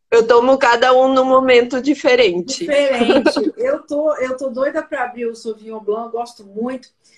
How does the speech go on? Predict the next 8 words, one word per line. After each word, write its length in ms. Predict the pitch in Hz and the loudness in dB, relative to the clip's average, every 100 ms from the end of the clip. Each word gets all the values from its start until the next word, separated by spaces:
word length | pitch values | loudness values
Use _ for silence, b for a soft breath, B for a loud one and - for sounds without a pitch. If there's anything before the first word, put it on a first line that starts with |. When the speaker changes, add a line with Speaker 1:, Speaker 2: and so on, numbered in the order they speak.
| _ | _
Speaker 2:
Agora, 420 | 330 339 381 359 254 | -6 0 0 0 -6
já 200 | 285 403 | -8 -8
que 100 | 427 | -8
a 60 | |
gente 320 | 381 381 - - | -10 -12 -14 -8
tá 180 | 302 | -6
aqui, 560 | 294 - 254 277 269 226 _ _ _ _ _ _ | -6 -10 -16 -14 -14 -18 _ _ _ _ _ _
é, 600 | 226 233 226 226 226 214 | -14 -14 -12 -10 -8 -8